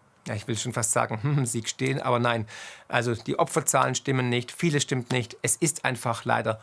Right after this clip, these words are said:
Fake News, was hier verbreitet wird. Und jetzt natürlich die Frage, einige C-I-A-Experten sagen, natürlich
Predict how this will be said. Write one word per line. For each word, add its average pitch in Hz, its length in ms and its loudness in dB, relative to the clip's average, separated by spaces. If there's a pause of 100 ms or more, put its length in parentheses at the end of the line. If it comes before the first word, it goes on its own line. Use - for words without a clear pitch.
Fake - 380 0
News, 127 260 0
was 123 160 0
hier 113 120 -6
verbreitet 120 540 -4
wird. 120 220 0 (400)
Und 117 260 0 (220)
jetzt 147 140 0
natürlich 131 240 -2
die 120 60 -6
Frage, 117 480 2 (280)
einige 139 320 2
C-I-A-Experten 131 1400 -2
sagen, 123 320 2
natürlich 135 500 -2